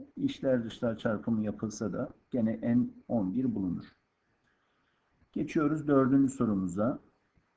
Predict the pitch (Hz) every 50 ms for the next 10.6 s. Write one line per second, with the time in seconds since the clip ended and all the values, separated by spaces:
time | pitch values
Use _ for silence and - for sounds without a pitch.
0 | _ _ _ _ _ _ _ _ _ - 160 170 175 170 160 135 - - 143 165
1 | 175 175 - - - - - 147 143 147 - 156 143 143 147 147 143 139 147 143
2 | - 147 143 143 143 170 170 - 147 147 147 147 147 147 147 143 143 156 139 -
3 | - 123 - - - 123 131 151 165 139 120 117 - - 120 110 104 98 95 90
4 | - _ _ _ _ _ - - 143 - 151 147 151 151 160 165 165 170 - -
5 | - _ _ _ - 135 139 143 151 147 143 - 147 147 156 139 - - 135 -
6 | - - 139 135 139 139 123 - - - - - - - - - _ - - -
7 | - - 127 123 123 120 131 131 139 135 - - - 135 131 135 135 135 127 131
8 | 120 156 160 - 131 127 - - 131 123 113 107 104 101 101 156 170 160 151 151
9 | 160 - 135 - - 143 131 120 - 110 107 95 - - - 104 101 98 92 87
10 | 90 87 82 82 - - - - - - - _